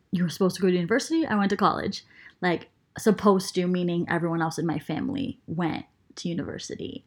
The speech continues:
Um, and I was like, "No, I want hands-on classes. I want creative classes," and went to college. Um, everyone else in my family, quote unquote,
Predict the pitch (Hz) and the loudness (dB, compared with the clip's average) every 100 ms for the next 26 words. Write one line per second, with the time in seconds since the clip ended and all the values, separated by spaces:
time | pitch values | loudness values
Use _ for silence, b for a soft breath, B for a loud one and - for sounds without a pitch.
0 | _ 185 165 156 147 123 - _ _ _ | _ -2 0 0 0 -4 -8 _ _ _
1 | _ _ _ - 185 180 180 185 185 185 | _ _ _ -6 -2 0 -2 -2 -4 0
2 | 220 247 156 - - 175 - - 180 175 | 2 2 0 -2 -2 -2 -4 -4 -4 -2
3 | 190 196 175 151 - 151 160 160 - 185 | -2 -2 -2 -4 -4 -4 -2 -4 -4 -4
4 | 165 160 - 156 147 - - - - 185 | -2 -4 -6 -6 -6 -8 -10 -10 -6 -2
5 | 156 - - - - - - B B B | -2 -4 -8 -8 -10 -12 -16 B B B
6 | B B - 170 170 165 160 156 - _ | B B -2 2 4 2 2 -2 -6 _
7 | _ - - 202 196 190 190 190 185 180 | _ -20 0 2 4 6 6 6 6 4
8 | - - 202 196 190 196 190 196 196 196 | -2 2 2 2 0 -2 -2 -2 -2 -2
9 | - 190 190 185 190 185 185 | -4 -4 -2 -2 -2 -2 -2